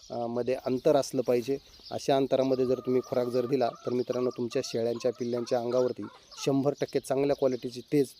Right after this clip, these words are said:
अ, तुम्हाला दिसल्याशिवाय राहणार नाही. तर याच्यामध्ये मित्रांनो, अ, हे मका झालं, अ, पुन्हा परत, अ, गहू झालं, हे संगीन देण्यापेक्षा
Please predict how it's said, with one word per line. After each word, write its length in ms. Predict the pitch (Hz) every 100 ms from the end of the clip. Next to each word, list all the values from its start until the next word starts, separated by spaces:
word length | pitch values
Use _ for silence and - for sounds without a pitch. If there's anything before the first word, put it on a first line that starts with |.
| - - - _
अ, 80 | 123 -
तुम्हाला 220 | 123 127
दिसल्याशिवाय 520 | 120 120 127 - 113
राहणार 220 | 110 104 101
नाही. 180 | 101 - - - - - 139
तर 80 |
याच्यामध्ये 600 | 143 151 175 165 156 160
मित्रांनो, 560 | 151 147 147 147 151 156 - - - -
अ, 340 | 127 127 131 135 - - -
हे 200 | 143 123 - - -
मका 340 | 135 139 165
झालं, 300 | 147 139 139 147 - - - - -
अ, 220 | 120 120 113 - - - - - - _ -
पुन्हा 200 | 131 135
परत, 320 | 135 131 -
अ, 260 | 131 131 127 120
गहू 220 | 147 175
झालं, 200 | 143 104 - - - -
हे 60 | 139
संगीन 460 | - 147 165 202 185
देण्यापेक्षा 520 | 170 156 147 -